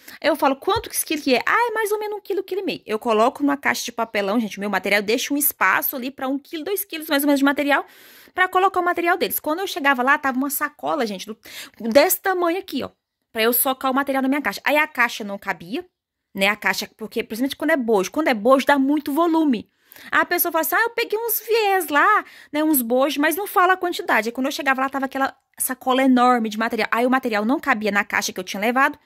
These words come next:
que que acontecia? Eu tinha que voltar cá pra casa com a caixa. Olha o trabalho, gente, voltar pra minha casa, quase uma hora de viagem, né? Trocar a caixa da pessoa pra depois lá no Juninho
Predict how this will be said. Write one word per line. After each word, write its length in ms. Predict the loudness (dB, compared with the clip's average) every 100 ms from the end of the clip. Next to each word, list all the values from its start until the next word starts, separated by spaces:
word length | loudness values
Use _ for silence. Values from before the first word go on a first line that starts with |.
| _ _ _ _
que 100 | -2
que 60 |
acontecia? 500 | 0 -2 -2 0 -2 -2 -18 -20 _ _
Eu 100 | -10
tinha 200 | -8 -8
que 80 | -6
voltar 440 | -6 -2 4 4
cá 200 | 2 -4
pra 180 | -4 -6
casa 360 | -6 -4 -4 -6
com 100 | -10
a 60 |
caixa. 400 | -8 -4 -4 -6 -4
Olha 200 | -2 0
o 20 |
trabalho, 500 | 0 2 4 2 0
gente, 260 | -6 -6
voltar 360 | -8 -10 -4 -2
pra 100 | 0
minha 180 | -2 -2
casa, 360 | 0 0 0
quase 380 | -4 2 2 2
uma 160 | 0 0
hora 140 | 0
de 100 | -2
viagem, 460 | -4 0 0 -2 -8 -12 _ -20 -20 _
né? 220 | 0 0 -2 _
Trocar 460 | 2 2 2 0 0
a 40 |
caixa 360 | 2 0 0 -4
da 120 | -6
pessoa 440 | -4 -4 -2 -2
pra 140 | -6 -4
depois 340 | -4 -2 -2
lá 80 | 2
no 100 | 2
Juninho 360 | 2 4 4